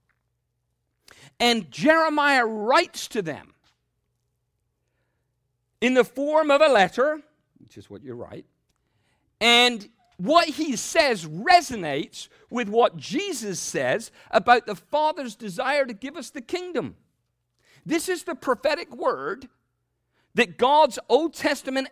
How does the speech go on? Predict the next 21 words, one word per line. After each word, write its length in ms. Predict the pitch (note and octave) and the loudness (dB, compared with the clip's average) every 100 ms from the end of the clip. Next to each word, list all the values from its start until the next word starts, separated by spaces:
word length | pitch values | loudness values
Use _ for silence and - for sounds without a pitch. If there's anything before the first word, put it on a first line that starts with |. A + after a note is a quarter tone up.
| A3 | -6
exiled 640 | B3 - C4+ C4+ B3+ G#3 | -6 -4 0 0 0 -4
people 640 | - C4 C3+ - A2 G#2+ - _ _ _ | -6 -4 -4 -8 -12 -12 -16 _ _ _
were 180 | E3+ G#3 | 0 0
given 540 | F3+ C4 D4 C3 B2+ G#3 _ - | 2 0 -2 -4 -10 -14 _ -2
that 120 | G#3+ | -2
has 300 | F#3 B3+ A3 | 0 -4 -4
direct 520 | - G3+ A#3+ D4+ - | -2 0 2 0 0
application, 840 | B3+ B3 - A3 - C4 A#3 F#3 D#3+ | -2 -2 -4 -4 0 -2 -4 -10 -10
I 200 | G3 B3 | -4 -2
believe, 540 | B3+ C#3+ C3+ A2+ C#3+ - _ _ | -2 -6 -8 -8 -8 -10 _ _
to 160 | G3+ - | -10 -4
our 340 | G#3+ C4+ C4 | 2 4 6
lives 480 | G3 D#3+ D#3 F#3 F#3 | 4 4 2 0 -2
as 140 | F#3+ | -8
the 140 | D#3+ F#3 | -8 -8
New 240 | F#3 B3 | -6 -6
Testament 640 | A3+ - G#3+ - G3+ G#3+ - _ | -8 -4 -4 -4 -6 -8 -12 _
redeemed 720 | D#3+ F3 A#2+ A3+ C#4+ A#3+ C#3+ | -8 -6 -4 -2 -2 -4 -6
people 560 | - B2 A2+ B2+ F#3+ - _ _ _ _ _ _ | -8 -10 -8 -8 -8 -10 _ _ _ _ _ _
of 220 | F3 E3+ | -2 0
God, 400 | C#3+ B2 D2+ - | -4 -6 -8 -20